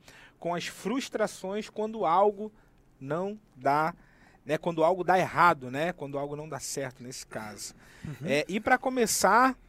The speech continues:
Speaker 1: eu queria entender, Pedro, é, um pouco da tua visão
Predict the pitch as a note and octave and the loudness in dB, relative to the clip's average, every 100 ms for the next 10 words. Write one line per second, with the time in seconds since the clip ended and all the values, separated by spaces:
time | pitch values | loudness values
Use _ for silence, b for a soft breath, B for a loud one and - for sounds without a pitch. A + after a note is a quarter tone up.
0 | _ - G#3 - A3+ A3+ C4+ A3 D#3 E3+ | _ -14 -12 -8 -6 0 2 2 2 -2
1 | G3+ E3 D#3 A#3 - E3+ D3 B2+ B2 A2+ | -4 0 4 4 4 2 2 2 -8 -12
2 | b b b b b - D3 D#3 F3 G3 | b b b b b -6 -2 -2 0 0
3 | A3+ A3 G#3+ - B3 A#3+ A#3+ F#3+ D3+ G#3 | 0 0 -2 2 2 2 -2 -4 4 6
4 | B3+ C#4 E4 | 6 4 -2